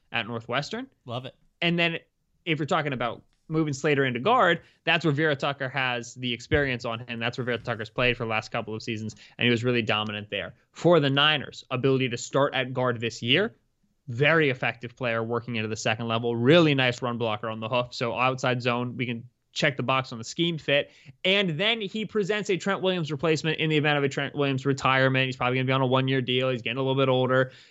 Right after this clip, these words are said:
Speaker 1: You need a left tackle all of a sudden. Vera Tucker can compete for that job. So really nice fit with the Niners. I bet that Vera Tucker ends up on their board at twelve in a very serious way by the time we get to April. He's a really good fit for them.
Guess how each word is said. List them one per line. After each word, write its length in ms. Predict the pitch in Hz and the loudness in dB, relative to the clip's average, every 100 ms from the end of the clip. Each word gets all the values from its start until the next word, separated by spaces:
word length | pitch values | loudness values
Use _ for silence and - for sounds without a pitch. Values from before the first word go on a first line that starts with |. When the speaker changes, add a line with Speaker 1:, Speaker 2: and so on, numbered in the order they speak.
| _ | _
Speaker 1:
You 140 | 135 | 6
need 180 | 143 151 | 8 8
a 80 | 147 | 6
left 240 | 143 143 | 4 0
tackle 320 | - 147 143 143 | 0 -2 -2 -4
all 140 | 147 | -4
of 40 | |
a 60 | 147 | -4
sudden. 260 | 160 160 139 | -4 -4 -2
Vera 160 | 131 | -4
Tucker 280 | 131 131 127 | -2 -4 -4
can 160 | 139 117 | -6 -6
compete 360 | 113 139 131 | -4 -4 -4
for 80 | 120 | -2
that 200 | 110 107 | 0 -2
job. 380 | 110 98 95 95 | -4 -6 -6 -10
So 100 | 110 | -8
really 540 | 117 123 151 165 156 | 0 8 10 10 8
nice 260 | 147 135 131 | 6 2 -2
fit 160 | 139 120 | -8 -8
with 80 | |
the 60 | 120 | -10
Niners. 400 | 113 110 107 - _ _ - | -8 -8 -10 -14 _ _ -6
I 320 | 131 147 147 - _ _ _ _ _ 147 | -2 -2 -4 -8 _ _ _ _ _ -16
bet 500 | 131 131 139 110 - _ _ _ _ _ | -10 -2 -2 -2 -6 _ _ _ _ _
that 200 | 127 120 | -4 -2
Vera 160 | 135 135 | 0 0
Tucker 300 | 135 127 139 | 0 -4 -4
ends 200 | 123 120 | -4 -2
up 160 | 113 120 | -2 -2
on 140 | 120 | -4
their 120 | 113 | -4
board 340 | 107 113 113 104 | -2 0 0 0
at 160 | 113 | -4
twelve 340 | - 110 107 110 | -4 -4 -4 -4
in 80 | |
a 40 | 107 | 0
very 240 | 113 113 | 2 0
serious 320 | - 113 107 | 0 -2 -2
way 80 | 110 | -2
by 80 | 107 | -4
the 40 | 107 | -4
time 140 | 110 | -2
we 80 | 104 | -2
get 80 | 101 | 0
to 80 | 104 | 0
April. 240 | 104 107 | 0 -2
He's 140 | 113 | -2
a 60 | 110 | 0
really 300 | 110 110 104 | 2 2 2
good 160 | 101 - | -2 -4
fit 160 | 82 | -8
for 80 | 87 | -8
them. 160 | - | -10